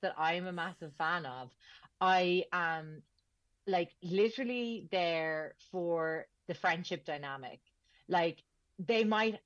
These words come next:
the podcast might have a theme that is secondary for me.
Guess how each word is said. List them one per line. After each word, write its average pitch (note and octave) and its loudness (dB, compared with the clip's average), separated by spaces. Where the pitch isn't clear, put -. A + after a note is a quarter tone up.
the F#3+ -10
podcast A#3+ -2
might G#3 -4
have F3+ -4
a E3+ -10
theme F#3+ -4
that A3+ 4
is F#3+ -4
secondary C#3 -4
for C3 -16
me. B2 -14